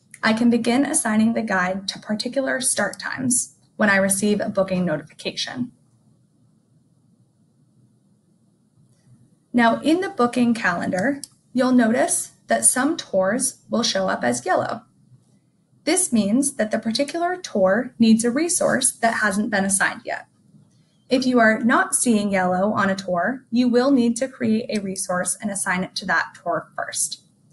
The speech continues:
So, let's say that we received a notification that the twelve o'clock adventure walking tour was just booked. We would then assign the guide to that tour.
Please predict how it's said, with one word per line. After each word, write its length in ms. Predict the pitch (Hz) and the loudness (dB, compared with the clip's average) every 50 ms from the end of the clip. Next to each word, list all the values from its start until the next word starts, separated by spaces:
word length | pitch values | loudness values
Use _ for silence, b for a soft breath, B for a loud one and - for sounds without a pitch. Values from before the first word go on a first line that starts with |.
| _ _ _ _ _ _ _ | _ _ _ _ _ _ _
So, 440 | - - - - - - - - - - - B B B B B B | 0 2 4 4 4 2 0 -8 -10 -14 -18 B B B B B B
let's 280 | - 285 330 - - - | 2 4 4 4 4 4
say 180 | - 233 226 220 | 4 4 4 4
that 160 | 226 226 - | 2 2 2
we 100 | 226 214 | 2 2
received 460 | 202 208 214 - - 277 285 285 - | 2 2 0 0 0 0 0 0 0
a 60 | 370 | 0
notification 920 | 311 240 240 247 - 330 320 - - 196 180 180 - 185 190 214 247 269 - | 0 0 0 -2 -4 -6 -8 -4 -4 -4 -2 -2 0 0 0 0 0 0 -2
that 240 | - 226 220 226 - | 0 -2 -2 -2 -2
the 80 | 220 214 | -6 -8
twelve 420 | - - - - 240 226 - - | -8 -6 -2 0 2 2 2 0
o'clock 400 | 359 - - 247 220 220 220 - - - | -4 -6 0 2 2 2 2 -2 -4 -4
adventure 500 | 214 196 - 208 202 214 214 - 285 277 | -4 -2 -2 0 0 0 2 2 2 2
walking 400 | 233 190 180 - - - 190 180 | 2 0 -2 -2 -4 -8 -8 -6
tour 300 | 180 190 175 175 170 170 | -4 -2 -2 -2 -2 -2
was 160 | 190 185 180 | -4 -6 -8
just 380 | - - 190 180 - - - - | -6 -6 -4 -4 -4 -6 -6 -6
booked. 380 | - - - - - - - - _ _ _ _ - B B B B B B B B B B - | -8 -8 -8 -8 -12 -12 -12 -12 _ _ _ _ -20 B B B B B B B B B B 0
We 100 | 233 240 | 0 2
would 220 | 240 247 - - | 2 2 0 2
then 340 | 233 220 233 285 349 - - | 2 2 2 2 0 0 -2
assign 560 | 370 381 - - - 196 190 190 196 220 247 | -2 -2 0 0 2 2 2 2 2 2 2
the 80 | 247 - | 2 2
guide 420 | - - 190 180 175 185 190 185 | 0 0 0 2 0 0 -2 -4
to 100 | - 226 | -6 -4
that 280 | - 170 165 - - - | -2 -2 -2 -4 -4 -6
tour. 420 | - - 330 254 - - - - | -2 0 0 0 0 -2 -8 -12